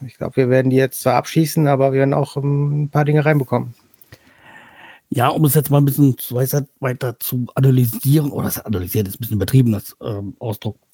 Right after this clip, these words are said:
Speaker 2: aber ich vermute schon, dass es, wie gesagt, schwer wird. Und ich, jeden Tipp, den von euch, würde ich auch nehmen, weil das würde heißen, dass wir weiterkommen. Und das ist das erstmal das Allerwichtigste.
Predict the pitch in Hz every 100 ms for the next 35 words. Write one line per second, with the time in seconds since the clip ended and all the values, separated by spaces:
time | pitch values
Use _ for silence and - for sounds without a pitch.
0 | - 123 120 113 117 - - - - -
1 | - - 147 - - 147 147 165 160 -
2 | - 151 202 247 - _ _ _ _ -
3 | 104 - - - - _ _ 156 151 131
4 | 117 - 131 110 110 196 240 - 143 147
5 | 131 - - 151 220 220 - 185 - 147
6 | - - 147 156 143 143 135 160 151 -
7 | 101 135 131 120 104 107 _ - 135 135
8 | 135 156 147 139 135 147 135 113 110 107
9 | 95 85 123 147 147 139 139 - 131 120
10 | 127 117 110 127 - 98